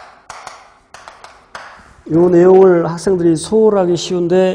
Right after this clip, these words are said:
이렇게 가끔 출제가 돼요. 그래서 성결정형은, 자, 웅성이형과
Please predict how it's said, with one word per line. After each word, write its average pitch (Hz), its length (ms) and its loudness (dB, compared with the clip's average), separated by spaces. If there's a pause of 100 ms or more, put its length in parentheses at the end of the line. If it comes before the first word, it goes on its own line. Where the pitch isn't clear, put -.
이렇게 156 580 -10
가끔 - 460 -8
출제가 151 400 -8
돼요. 135 540 0 (840)
그래서 143 220 -12
성결정형은, 147 1160 -10 (1080)
자, - 100 -20 (1800)
웅성이형과 185 1600 -4